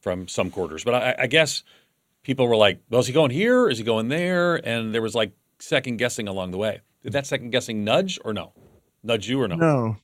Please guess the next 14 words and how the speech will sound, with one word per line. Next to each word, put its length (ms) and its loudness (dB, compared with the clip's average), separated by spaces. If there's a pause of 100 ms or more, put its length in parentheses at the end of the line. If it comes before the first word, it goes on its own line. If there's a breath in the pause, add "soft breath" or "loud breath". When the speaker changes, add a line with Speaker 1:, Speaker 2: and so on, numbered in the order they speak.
Speaker 2:
no, 280 4
'cause 180 4
Speaker 1:
Okay. 180 2
Speaker 2:
it, 60 0
it 40 2
really, 520 4
we, 240 0
we 100 4
just 180 0
kept 200 -2
going, 400 -4 (120)
you 100 -2
know, 340 -2
this, 220 -6